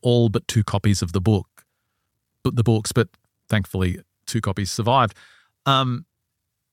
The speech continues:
he believed that within the Hollow Earth, there was going to be this, there was this civilization that still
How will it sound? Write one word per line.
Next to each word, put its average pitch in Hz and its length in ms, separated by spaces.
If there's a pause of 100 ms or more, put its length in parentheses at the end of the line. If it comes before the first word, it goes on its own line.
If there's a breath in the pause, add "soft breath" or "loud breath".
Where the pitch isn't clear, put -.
(140)
he 180 240
believed 170 500
that 131 240
within 147 420
the 147 80
Hollow 135 460
Earth, 101 640
there 110 220
was 104 260
going 110 240
to 104 100
be 95 220
this, 92 460
there 104 140
was 95 200
this 98 140
civilization 95 800
that 85 160
still 98 640